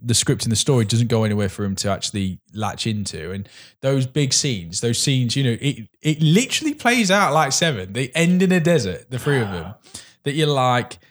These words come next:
Speaker 1: "Come on." It just doesn't have the grit under the fingernails that other cop thrillers have of that time. And,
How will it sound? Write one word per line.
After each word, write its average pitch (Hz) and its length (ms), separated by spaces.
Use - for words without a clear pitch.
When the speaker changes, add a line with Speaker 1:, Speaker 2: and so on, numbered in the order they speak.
Speaker 1:
"Come 165 380
on." - 500
It 143 180
just 147 220
doesn't 143 240
have 123 280
the 117 80
grit 113 260
under 113 160
the 107 80
fingernails 101 580
that - 260
other 104 460
cop - 260
thrillers 104 540
have 101 360
of 107 120
that 104 160
time. 104 240
And, 107 160